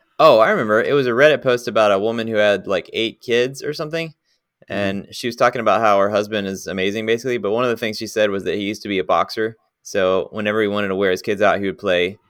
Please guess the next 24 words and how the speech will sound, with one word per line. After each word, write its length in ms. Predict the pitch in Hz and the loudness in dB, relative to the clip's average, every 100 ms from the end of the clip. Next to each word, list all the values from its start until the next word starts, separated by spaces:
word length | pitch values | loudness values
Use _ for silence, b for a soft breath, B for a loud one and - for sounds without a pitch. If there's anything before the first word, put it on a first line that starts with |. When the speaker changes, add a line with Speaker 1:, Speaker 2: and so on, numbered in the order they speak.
| _ _ _ - | _ _ _ -20
Speaker 1:
I 20 | |
think 180 | 98 113 | -10 -4
it 60 | 101 | -2
was 220 | 95 - | -4 -6
Upsy 380 | - 107 - 107 | -6 -6 -8 -6
Downsy 600 | 92 95 110 113 131 147 - | -2 -2 -2 -4 -6 -8 -8
or 160 | 101 | -6
Uppy 240 | 73 101 107 | -6 -6 -4
Downy 360 | 98 107 117 | -4 -4 -4
or 60 | 123 | -6
something, 340 | 143 139 139 - | -6 -8 -10 -6
where 160 | 107 98 | -2 0
they 120 | 104 | -2
just 240 | 101 - - | -6 -12 -16
hop 400 | - 110 110 - _ _ _ | -2 0 0 -4 _ _ _
in 140 | - 107 | -14 -6
place 420 | 110 107 117 - - | -2 0 -2 -10 -12
until 580 | 107 101 107 104 101 - | -10 -2 2 2 0 -4
one 160 | 104 | -4
of 80 | 101 | -4
them 140 | 104 101 | -4 -6
can't 180 | 107 104 | -6 0
hop 220 | 101 113 | 0 0
anymore. 420 | 110 120 120 120 | -4 -2 -2 -4